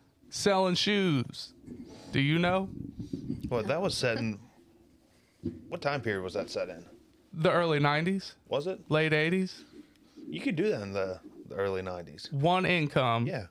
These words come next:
Speaker 2: you could have one income household.
Speaker 1: Two kids, a wife that really does sit on the fucking couch and eat bonbons and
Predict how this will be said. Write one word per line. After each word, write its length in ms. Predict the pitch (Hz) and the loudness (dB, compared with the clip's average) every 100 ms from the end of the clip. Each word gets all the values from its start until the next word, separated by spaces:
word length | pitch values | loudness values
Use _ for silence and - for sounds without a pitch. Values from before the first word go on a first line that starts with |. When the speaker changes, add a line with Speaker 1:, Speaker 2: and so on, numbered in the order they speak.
| - | -10
Speaker 2:
you 100 | 135 | -4
could 80 | 196 | -4
have 120 | 170 | -4
one 280 | 90 87 82 | -6 -6 -6
income 320 | 87 - 87 | -12 -12 -10
household. 400 | 82 87 110 131 | -8 -6 -6 0
Speaker 1:
Two 240 | 196 202 | 2 2
kids, 600 | - 190 170 156 147 143 - - _ - | 2 2 4 4 2 -2 -14 -20 _ 0
a 80 | 135 | 4
wife 520 | 143 165 175 185 - - - | 4 4 2 -2 -8 -20 2
that 180 | 143 135 | 2 4
really 460 | 139 180 285 240 180 | 4 4 6 4 6
does 340 | 208 220 208 | 6 6 2
sit 220 | - 139 | 2 4
on 240 | 135 135 135 | 6 6 4
the 80 | |
fucking 400 | 123 131 120 123 117 | 4 4 4 2 4
couch 340 | 127 120 - | 4 4 4
and 120 | 127 | 4
eat 200 | 120 110 | 4 2
bonbons 720 | 120 120 120 117 120 123 120 110 | 2 4 4 4 4 4 2 0
and 280 | 117 110 | 0 -2